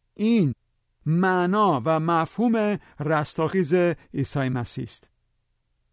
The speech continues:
این جان کلام ایمان مسیحی است.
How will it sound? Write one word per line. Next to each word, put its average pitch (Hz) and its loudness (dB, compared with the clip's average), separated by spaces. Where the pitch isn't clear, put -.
این 226 2
جان 233 2
کلام 202 -2
ایمان 170 0
مسیحی 131 -2
است. - -10